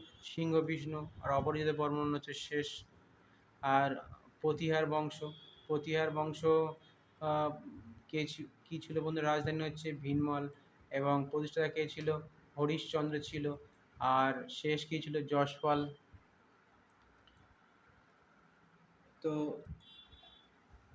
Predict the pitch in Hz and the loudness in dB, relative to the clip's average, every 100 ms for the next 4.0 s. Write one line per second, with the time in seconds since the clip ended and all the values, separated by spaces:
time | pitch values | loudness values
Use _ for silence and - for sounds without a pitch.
0 | - _ _ _ 160 160 165 165 165 - | -20 _ _ _ -2 2 4 4 2 -4
1 | - - - - 156 165 175 170 170 - | -16 -18 -12 0 0 2 2 2 0 -2
2 | - 160 170 160 156 151 151 151 156 156 | -4 -2 0 0 0 -2 -2 -2 -4 -4
3 | 156 147 147 143 147 143 143 143 143 147 | -4 -2 -2 -2 -2 -4 -2 0 0 0